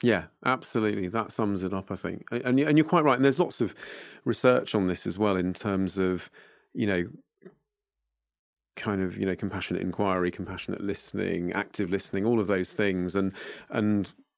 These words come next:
and some, one, one, something that springs to mind is the work of Milton Erickson, who was a sort of a doctor and a hypnotherapist and,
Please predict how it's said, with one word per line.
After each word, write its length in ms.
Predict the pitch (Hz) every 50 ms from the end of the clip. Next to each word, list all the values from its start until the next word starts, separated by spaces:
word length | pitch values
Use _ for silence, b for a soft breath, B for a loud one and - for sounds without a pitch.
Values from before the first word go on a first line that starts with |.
| _ _ _ -
and 160 | 110 110 107
some, 360 | - 135 123 123 123 - 127
one, 180 | 117 120 123 123
one, 240 | 123 120 117 110 110
something 300 | - - - 117 104 98
that 100 | 98 -
springs 260 | - - 127 113 104 -
to 80 | -
mind 200 | 104 104 101 98
is 80 | 90 85
the 80 | - 101
work 200 | 98 92 85 -
of 60 | 98
Milton 360 | 98 101 101 95 - - 98
Erickson, 560 | 98 101 101 98 - - - - - 85 87 87
who 240 | 90 95 90 90
was 180 | 87 90 90 -
a 80 | 98 -
sort 180 | - 101 87
of 100 | 90 85
a 40 | 92
doctor 560 | 90 - 101 95 - - - - - 92 87
and 140 | 90 87 90
a 200 | 90 90 - - _ _ _ -
hypnotherapist 1000 | - 85 104 - - - 95 87 - 92 92 92 87 - - 92 85 - - - -
and, 200 | 87 90 95